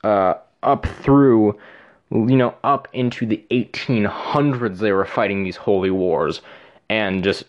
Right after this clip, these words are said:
wreaking havoc across, uh,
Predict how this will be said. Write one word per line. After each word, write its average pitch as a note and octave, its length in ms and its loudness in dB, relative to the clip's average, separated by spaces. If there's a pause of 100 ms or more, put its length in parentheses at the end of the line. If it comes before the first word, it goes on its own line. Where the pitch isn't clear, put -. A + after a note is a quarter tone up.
wreaking A#2+ 760 2
havoc A2+ 760 -4
across, G2 760 -2
uh, C2 320 -4